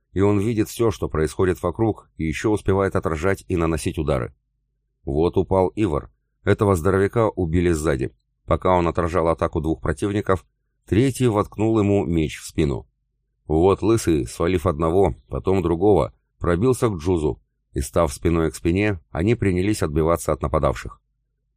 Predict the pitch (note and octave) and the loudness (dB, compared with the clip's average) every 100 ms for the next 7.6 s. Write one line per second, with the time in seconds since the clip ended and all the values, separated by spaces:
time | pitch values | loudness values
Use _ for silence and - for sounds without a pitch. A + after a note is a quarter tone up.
0 | - C2 E2+ F#2+ F#2 E2+ E2 F2+ E2+ E2+ | -10 0 2 2 0 -2 0 0 -2 -4
1 | - E2+ E2+ F2+ - G2+ - - _ - | 0 -2 0 -2 -2 -2 -2 -10 _ -6
2 | - E2+ G#2 G#2+ G2 G2 F2+ F#2+ A2+ A2 | -4 -2 -2 -2 -2 -2 -2 0 0 0
3 | F#2+ F2+ F#2 F#2 F2+ F2+ F2 E2 - E2 | 2 0 0 2 2 2 0 -2 -4 -2
4 | G2+ G#2+ - _ _ - G#2 A2 G#2+ C#3 | 0 -2 -6 _ _ 0 2 2 0 -2
5 | B2 A#2 G2+ E2+ G2 A2+ A2 G#2 G#2+ A#2 | 0 0 0 0 -2 0 0 2 2 2
6 | F#2 D#2 C2+ C2 B1+ D#2 E2 D#2+ E2 F2 | 2 2 -2 -2 2 2 2 0 0 0
7 | D#2+ D2 F2+ A2 A2 | 0 -2 -2 0 0